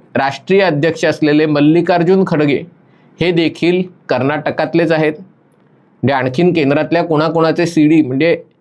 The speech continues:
याच्यात गंमत म्हणजे या राजण्णा यांचे चिरंजीव विधान परिषदेत आहेत, म्हणजे ज्यांची कथित सीडी किंवा पेन ड्राईव्ह असल्याची चर्चा आहे, मी काही बघितली नाहीये. आणि बघायला दिली तरी मी बघणार नाही.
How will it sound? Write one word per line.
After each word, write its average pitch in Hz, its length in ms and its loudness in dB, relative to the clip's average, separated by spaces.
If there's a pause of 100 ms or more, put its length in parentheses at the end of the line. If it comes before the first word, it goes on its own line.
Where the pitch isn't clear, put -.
(760)
याच्यात 131 280 0
गंमत 156 420 0
म्हणजे 180 440 2 (140)
या 165 340 0 (120)
राजण्णा 175 640 0
यांचे 156 440 0
चिरंजीव 196 540 2
विधान 180 320 2
परिषदेत 180 480 0
आहेत, 143 160 -2
म्हणजे 151 380 0 (440)
ज्यांची 139 500 2 (400)
कथित 190 380 0
सीडी 185 400 2
किंवा 180 220 0
पेन 160 300 0
ड्राईव्ह 170 320 0 (100)
असल्याची 180 460 -2
चर्चा 277 360 -2
आहे, 165 120 -4 (840)
मी 143 100 0
काही 165 160 0
बघितली 175 340 0
नाहीये. 175 300 2 (440)
आणि 139 140 -2
बघायला 147 420 0
दिली 160 300 2
तरी 190 100 2
मी 190 120 2
बघणार 175 340 0
नाही. 160 180 -2